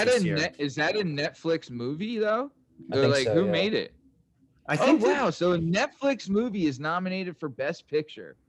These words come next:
Speaker 3: Mm-hmm.
Speaker 1: That's
Speaker 2: Yeah.
Speaker 1: crazy.
Speaker 2: Well, what happens is I think a lot of these movies, like, this one might be a Netflix, like, from the beginning type movie.
Speaker 1: Yeah.
Speaker 2: But a lot of 'em, um, were gonna be, like, actual, you know, uh,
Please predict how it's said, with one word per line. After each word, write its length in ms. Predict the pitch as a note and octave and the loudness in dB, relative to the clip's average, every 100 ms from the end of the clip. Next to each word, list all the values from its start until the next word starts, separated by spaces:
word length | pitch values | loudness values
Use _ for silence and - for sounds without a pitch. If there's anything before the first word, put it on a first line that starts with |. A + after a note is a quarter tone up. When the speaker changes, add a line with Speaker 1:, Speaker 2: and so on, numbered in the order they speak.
| - | -6
Speaker 3:
Mm-hmm. 400 | A2+ A#2+ G#2+ - | -2 -2 -2 0
Speaker 1:
That's 160 | D3 | 4
Speaker 2:
Yeah. 340 | D#3 D3 C3+ A#2+ | 6 6 6 4
Speaker 1:
crazy. 440 | E3 E3+ D3 A2 | 4 4 2 0
Speaker 2:
Well, 140 | D3+ E3 | 4 6
what 140 | G3 | 6
happens 460 | F#3 A3 A3 F#3 C3+ | 4 2 2 0 0
is 240 | C3+ B2 | -2 -2
I 60 | A#2+ | -4
think 220 | F3 E3+ | -6 -6
a 40 | |
lot 240 | B2+ B2 C3 | -2 -2 -2
of 120 | C3+ | -4
these 260 | C3+ B2 A#2+ | -6 -6 -6
movies, 680 | A#2+ A#2 A#2+ A2+ G#2+ - - | -8 -6 -6 -6 -8 -10 -6
like, 260 | C3 - | -6 -2
this 200 | C#3 G#3 | 0 2
one 160 | G3 D3 | 4 4
might 180 | C3 C3 | 4 2
be 140 | B2+ | -2
a 60 | A2+ | -2
Netflix, 640 | A2 A#2+ - A#2 G#2+ - | -4 -6 -10 -10 -10 -10
like, 300 | G#2 F#2+ - _ - - - | -12 -12 -16 _ -20 -20 -8
from 180 | C3 A#2+ | -2 -2
the 60 | |
beginning 680 | G2 A2 A2+ A#2 B2+ D3 C3+ _ - | -2 -4 -2 -2 0 -2 -6 _ -4
type 220 | C#3 C#3 | -2 0
movie. 360 | D3 C#3+ D3+ | 0 0 -2
Speaker 1:
Yeah. 320 | E3 G2+ F2 F2+ - _ _ _ - | -2 -2 -2 -6 -16 _ _ _ -4
Speaker 2:
But 300 | C3 B2 A#2+ | 0 0 -2
a 60 | |
lot 220 | B2+ C3+ F3 | 0 2 2
of 100 | D3 | 2
'em, 380 | C3+ B2 A#2 A2 _ _ _ | -2 -2 -4 -8 _ _ _
um, 680 | B2 A#2 A2+ G#2+ G#2 G2+ G#2 - | -10 -6 -6 -6 -8 -10 -12 -8
were 160 | B2 B2 | -2 0
gonna 220 | B2 A2+ | 2 0
be, 280 | A#2+ A#2+ A2+ | 0 -2 -2
like, 220 | G#2 G2 | -4 -6
actual, 840 | A#2 A#2 - B2 A2 G#2 F#2+ G2 - | -4 -4 -4 -2 -2 -2 -6 -10 -12
you 140 | - C#3+ | -4 -2
know, 260 | F#2+ F#2 - | -2 -4 -8
uh, 540 | - G2+ F#2+ F#2+ F#2 | -8 -6 -4 -4 -6